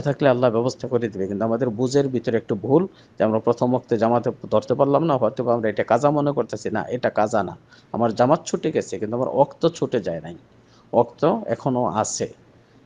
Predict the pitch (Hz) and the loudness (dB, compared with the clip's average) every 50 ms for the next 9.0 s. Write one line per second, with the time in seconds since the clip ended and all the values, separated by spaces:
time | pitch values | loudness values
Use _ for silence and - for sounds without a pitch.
0 | _ - 101 107 113 110 110 107 - 143 123 - 113 107 117 120 120 117 - 135 | _ -2 0 2 2 2 0 -2 -4 -6 -4 -2 0 2 2 2 0 0 -2 0
1 | 135 139 143 135 - 135 117 90 - - _ - _ _ - 120 113 113 127 127 | 2 2 0 2 2 2 0 0 -2 -8 _ -20 _ _ -6 -4 -2 0 0 2
2 | 123 117 110 117 113 - - 139 123 120 120 117 - 156 123 90 80 - - - | 2 2 2 2 0 0 -2 -2 0 0 -2 0 2 2 2 2 0 -4 -16 -20
3 | _ _ - 110 117 123 120 - - - 120 - - 143 120 131 120 117 - 117 | _ _ -2 0 0 0 0 -2 -2 -6 -4 0 2 2 2 4 2 0 2 0
4 | 107 104 107 101 120 120 113 120 120 117 - 131 123 123 123 - - 151 135 110 | 0 0 0 0 -2 -2 0 0 0 2 2 0 0 0 -2 2 4 6 6 6
5 | 113 113 110 110 117 143 165 220 240 226 - - - _ _ _ _ _ _ _ | 6 4 0 0 2 4 4 4 4 2 -4 -12 -20 _ _ _ _ _ _ _
6 | - - - - - 160 151 160 156 - - 131 123 107 - _ - 90 80 - | -20 -16 -4 2 4 6 6 6 4 0 -4 -6 -6 -6 -8 _ -10 -10 -10 -10
7 | _ _ _ _ _ _ _ _ _ - - 123 117 107 98 - 127 127 123 - | _ _ _ _ _ _ _ _ _ 0 0 2 2 2 0 2 0 2 2 2
8 | 143 135 139 135 - 139 131 127 127 139 131 - 131 123 127 131 147 131 135 | 2 0 0 2 4 4 4 6 6 6 4 4 4 4 4 4 4 4 0